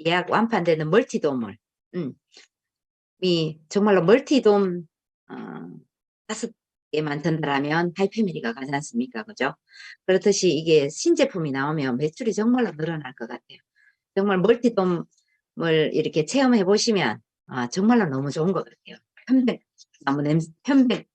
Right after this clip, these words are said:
향이 너무나 좋아서 정말로 자, 자고 일어나면, 어, 피로가 풀어주는 것 같습니다. 아, 그리고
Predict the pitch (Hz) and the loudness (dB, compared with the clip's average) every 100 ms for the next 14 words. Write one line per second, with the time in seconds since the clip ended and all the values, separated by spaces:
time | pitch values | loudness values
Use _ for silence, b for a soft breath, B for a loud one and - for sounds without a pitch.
0 | _ - 190 156 151 160 208 247 254 180 | _ -6 -2 -2 0 4 6 6 6 2
1 | 143 151 156 117 117 _ B B B B | 0 -2 -2 -4 -4 _ B B B B
2 | _ 165 180 170 160 180 - - 180 190 | _ -6 -2 0 -2 -4 -6 -6 -6 2
3 | 170 165 156 160 147 131 143 135 110 _ | 2 4 0 0 -2 0 0 0 -4 _
4 | _ _ _ _ 113 110 107 113 131 _ | _ _ _ _ -10 -8 -10 -14 -18 _
5 | _ - 269 226 185 - 196 147 135 135 | _ 0 2 2 0 0 -2 0 -4 -4
6 | - 113 - 104 107 _ _ _ _ _ | -8 -12 -12 -14 -14 _ _ _ _ _
7 | _ 143 135 135 - 156 156 156 165 226 | _ -8 -6 -10 -6 -2 2 4 4 2